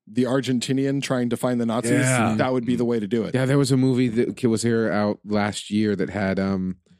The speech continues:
Speaker 3: uh, Oscar Isaacs, uh, in it. That, that he, he was part of the, uh, Israeli task force that would find, uh, it had, uh,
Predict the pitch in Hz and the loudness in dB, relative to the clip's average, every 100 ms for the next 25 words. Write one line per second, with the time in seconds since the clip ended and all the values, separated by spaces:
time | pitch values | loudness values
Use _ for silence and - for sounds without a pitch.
0 | _ _ _ _ _ _ - 98 92 - | _ _ _ _ _ _ -2 0 0 0
1 | 98 - 104 90 98 90 87 - - - | -2 -2 -2 0 -2 0 -4 -4 -10 -12
2 | - 87 90 85 85 90 90 82 - 92 | -8 -4 -2 -2 -2 -2 -2 -2 -2 -4
3 | 85 - 92 85 101 95 92 87 - - | -4 -4 -6 -4 -4 -2 -2 -4 -6 -4
4 | 95 90 85 - 92 90 90 85 85 78 | 0 0 -2 -2 -2 -2 -2 0 0 0
5 | 78 - _ _ _ _ _ _ _ 104 | -2 -6 _ _ _ _ _ _ _ -2
6 | 101 107 98 - - 110 - - 95 - | 0 0 0 -2 -2 -2 -4 -2 -2 -2
7 | - 95 87 - 92 95 92 87 - 98 | -2 -2 -4 -2 -2 -2 -4 -6 -8 -4
8 | 85 - - 101 95 87 82 71 | -4 -4 -4 -2 -2 -2 -2 -6